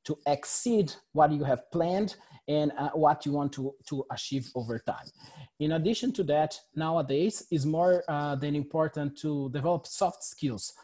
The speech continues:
So soft skills in healthcare, they play a big magic nowadays. Uh, communication, uh, it's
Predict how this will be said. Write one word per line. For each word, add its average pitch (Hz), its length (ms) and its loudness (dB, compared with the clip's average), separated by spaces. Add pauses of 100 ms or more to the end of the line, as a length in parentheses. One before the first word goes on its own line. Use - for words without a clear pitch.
(120)
So 190 180 2
soft - 340 0
skills - 600 0
in 156 160 0
healthcare, 139 720 0
they 151 140 2
play 202 240 4
a 143 140 2 (240)
big 170 180 0
magic 147 460 0
nowadays. 117 580 -8 (400)
Uh, 143 360 0
communication, 202 1080 2 (180)
uh, 147 320 0
it's - 300 0